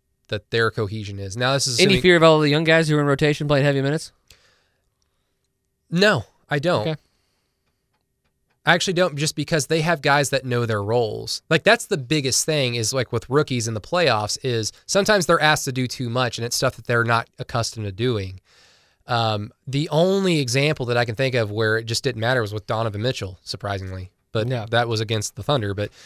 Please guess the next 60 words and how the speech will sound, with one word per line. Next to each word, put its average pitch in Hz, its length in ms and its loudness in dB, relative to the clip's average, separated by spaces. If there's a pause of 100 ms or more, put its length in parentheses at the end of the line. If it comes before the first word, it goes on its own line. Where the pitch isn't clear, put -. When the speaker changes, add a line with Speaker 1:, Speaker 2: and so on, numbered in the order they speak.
(340)
Speaker 1:
I 156 60 -4
mean, 156 160 2
you're 147 100 -2
talking 175 160 0
about 131 140 -2
Duncan 151 280 -2
Robinson, 131 760 0
Kendrick 135 360 -4
Nunn, 120 340 -2
guys 143 340 2
that 151 100 -2
have 123 100 -4
had 135 200 0
defined 120 420 -2
roles 113 220 -2
all 117 240 -2
season. 107 340 -4
Just 120 320 -6
do 139 180 2
that 131 200 4
at 120 80 2
a - 20 4
high, 127 260 0
just 113 280 -4
try 143 200 2
to 139 80 4
do 127 160 0
that 127 200 0
at 127 100 2
a 110 60 2
slower 117 420 0
pace 117 360 0
'cause 107 180 -4
the 104 100 -8
playoffs, 107 380 -2
everything 104 340 -4
slows 101 320 -6
down. 107 340 -8 (460)
Will 196 200 4
it 143 80 2
happen? 185 280 4
I 156 100 2
don't 123 140 0
know. 127 180 2
I, 127 180 0
I 139 120 0
would 143 120 2
just, 127 240 -6
for 165 100 -2
whatever 151 280 4
reason, 120 200 0
I'd 110 140 -4
pick - 160 -6
the 113 80 -10
Heat 113 240 -8
over 107 160 -4
the 104 60 -8
Sixers 101 420 -8
in 101 80 -6
a, 92 80 -12